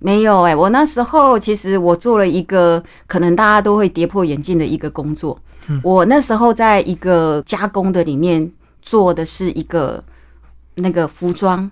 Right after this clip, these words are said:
Speaker 2: 嗯。
Speaker 1: 就是那种娃娃，欧洲服饰的那种宫廷的服装。
Speaker 2: 嗯，去缝吗？
Speaker 1: 车，
Speaker 2: 哦，
Speaker 1: 平车。
Speaker 2: 车，嗯。
Speaker 1: 对。
Speaker 2: 然后人多吗？那个作业员，生产线不是很多人？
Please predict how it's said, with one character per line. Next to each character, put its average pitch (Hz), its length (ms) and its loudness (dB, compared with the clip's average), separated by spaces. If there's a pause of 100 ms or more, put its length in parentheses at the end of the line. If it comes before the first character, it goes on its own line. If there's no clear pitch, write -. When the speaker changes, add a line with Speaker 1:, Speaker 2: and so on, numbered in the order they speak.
(180)
Speaker 2:
嗯。 139 200 -6 (240)
Speaker 1:
就 262 140 -2
是 262 160 -2
那 254 80 4
种 247 240 2
娃 175 220 0
娃， 196 340 -2
欧 240 220 0
洲 220 280 -2
服 165 240 -12
饰 185 300 -8
的 170 140 -2
那 185 80 2
种 165 180 2
宫 214 220 0
廷 160 180 -4
的 160 80 -2
服 143 180 -12
装。 143 320 -8 (280)
Speaker 2:
嗯， 123 160 -6 (400)
去 - 180 -4
缝 139 340 -2
吗？ 139 300 -2 (340)
Speaker 1:
车， 220 320 0
Speaker 2:
哦， 226 60 -8 (280)
Speaker 1:
平 196 200 0
车。 214 300 0
Speaker 2:
车， 127 60 -10 (260)
嗯。 143 260 -4 (240)
Speaker 1:
对。 175 240 -2 (600)
Speaker 2:
然 196 180 2
后 214 120 2
人 170 200 2
多 185 220 2
吗？ 180 240 2
那 240 80 0
个 233 80 2
作 226 200 0
业 208 180 4
员， 151 260 0 (720)
生 214 260 -2
产 170 140 0
线 175 180 0
不 160 80 -4
是 175 160 0
很 135 160 -4
多 135 240 -2
人？ 113 100 -8